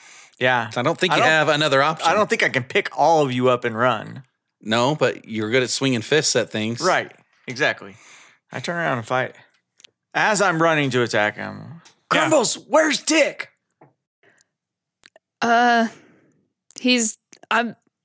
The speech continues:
Speaker 4: I'm gonna go get him.
Speaker 3: Okay. Uh, you run at him and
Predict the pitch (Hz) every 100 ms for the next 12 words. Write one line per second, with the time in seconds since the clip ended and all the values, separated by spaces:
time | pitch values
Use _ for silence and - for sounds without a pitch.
0 | - 233 240 311 302 269 262 196 156 -
1 | _ _ - _ _ - 160 170 135 -
2 | 156 160 156 127 135 165 160 160 151 147
3 | 156 151 135 131 120 _ 147 143 139 135
4 | 135 131